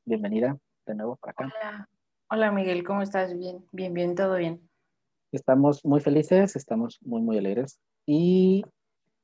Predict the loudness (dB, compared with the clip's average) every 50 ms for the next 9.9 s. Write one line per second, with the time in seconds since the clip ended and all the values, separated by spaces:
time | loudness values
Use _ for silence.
0 | _ _ 0 2 6 6 6 6 6 4 2 -2 _ 0 2 2 2 2 2 2
1 | 2 2 2 2 2 2 2 2 2 4 4 4 2 2 0 -4 -4 -2 -2 -4
2 | -4 -4 -6 _ _ _ _ _ _ _ _ _ -12 -8 -2 2 2 2 4 4
3 | 2 2 2 2 4 4 6 6 4 4 2 0 -2 -2 -4 -4 -4 -2 -2 -2
4 | -2 -4 -6 -4 -2 -2 -2 -2 -4 -4 -2 -2 0 0 0 -2 -2 0 0 0
5 | 2 2 2 0 -2 -4 _ _ _ _ _ _ _ _ _ _ _ _ -10 -6
6 | -4 -2 -2 -2 -4 -6 -6 -6 -4 -4 -2 -2 -2 -2 -2 -2 -2 0 0 2
7 | 0 0 -2 -4 -6 -10 -10 -8 -6 -4 -4 -4 -4 -4 _ -6 -6 -4 -6 -8
8 | -6 -6 -6 -6 -6 -8 -10 -14 -14 -12 -12 -12 -12 -14 -18 -20 -20 _ -20 -12
9 | _ -6 -4 -2 0 0 0 0 0 -2 -4 -2 -4 -4 -4 -4 -6